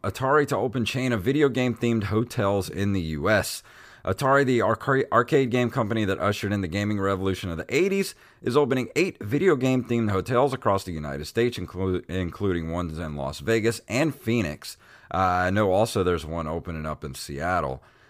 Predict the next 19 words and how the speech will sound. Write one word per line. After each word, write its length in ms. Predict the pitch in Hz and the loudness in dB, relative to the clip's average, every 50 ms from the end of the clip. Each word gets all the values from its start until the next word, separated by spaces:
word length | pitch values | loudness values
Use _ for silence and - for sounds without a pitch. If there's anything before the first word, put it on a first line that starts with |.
| _ _ _ | _ _ _
Uh, 200 | - 82 82 80 | -6 -4 -2 -2
the 80 | 80 - | -2 0
company 300 | - 131 113 113 117 104 | 0 0 2 2 0 0
said 240 | - - 113 101 | 2 2 2 2
this 180 | 98 113 107 - | 2 0 0 0
week 180 | 113 120 95 107 | -2 -2 -2 -2
it 40 | |
will 100 | 98 87 | -4 -4
break 260 | 78 73 107 107 113 - | -2 0 0 0 0 0
ground 240 | 107 104 101 101 | 0 2 2 2
on 80 | 92 87 | 0 -2
its 100 | 82 - | -4 -8
first 300 | - - 156 214 214 - | 0 4 4 4 4 4
hotel 380 | - 143 135 - 139 113 110 110 | 2 2 2 4 2 2 4 4
later 260 | 110 117 107 110 104 | 4 4 4 2 2
this 180 | 98 98 - | 0 -2 -2
year 120 | - 98 87 | -2 -4 -4
in 80 | 78 | -4
Phoenix, 520 | 73 - 131 139 139 135 120 - - - | -4 -2 0 0 0 0 -2 -4 -10 -16